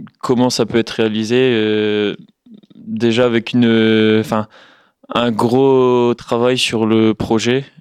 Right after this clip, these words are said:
euh, que, enfin, que ce projet-là soit bien étudié, être sûr que la, l'exploitation soit capable d'alimenter une, euh, cette unité-là,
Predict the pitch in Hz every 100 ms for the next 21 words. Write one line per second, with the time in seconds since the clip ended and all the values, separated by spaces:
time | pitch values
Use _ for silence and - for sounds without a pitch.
0 | _ - 104 101 104 - 107 104 104 101
1 | 101 101 101 101 98 - 101 95 - -
2 | _ _ _ _ - 113 - 110 117 120
3 | 120 120 - 113 107 117 110 - 113 120
4 | 135 - - _ _ - 117 - 139 131
5 | - 120 117 113 113 110 107 107 107 107
6 | 107 - - 110 110 - 123 123 113 -
7 | 110 - 110 127 120 113 110 104 107 107
8 | 107 107 123 117 113 107 104 101 104 104
9 | 101 101 101 - - - 107 101 110 110